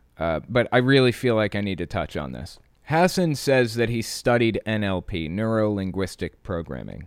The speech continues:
What is neuro-linguistic programming? Neuro-linguistic programming is basically a form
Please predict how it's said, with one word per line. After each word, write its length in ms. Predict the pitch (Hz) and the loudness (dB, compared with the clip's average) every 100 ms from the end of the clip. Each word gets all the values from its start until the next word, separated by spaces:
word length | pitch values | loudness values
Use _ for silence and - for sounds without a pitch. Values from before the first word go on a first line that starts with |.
| - | -14
What 400 | - 113 180 - - | -4 4 4 4 0
is 680 | 151 160 113 90 95 - - _ | 4 6 6 0 -6 -12 -14 _
neuro-linguistic 1040 | 120 143 143 131 120 117 101 101 - 92 - | 4 6 8 8 6 0 -2 -2 -2 -8 -4
programming? 640 | 101 87 78 67 52 50 _ _ _ - | -4 -4 -8 -14 -16 -20 _ _ _ -2
Neuro-linguistic 1080 | 135 196 233 220 185 165 139 139 - 123 - | 4 6 6 6 6 4 2 2 2 -2 0
programming 800 | 117 110 104 101 98 95 92 90 | 0 0 0 -2 -2 -4 -6 -6
is 180 | 110 104 | -6 -6
basically 680 | - 143 170 180 - 143 117 | 0 0 0 -2 0 0 0
a 120 | 107 | -2
form 680 | - - 120 120 123 120 | -4 -8 -2 0 0 0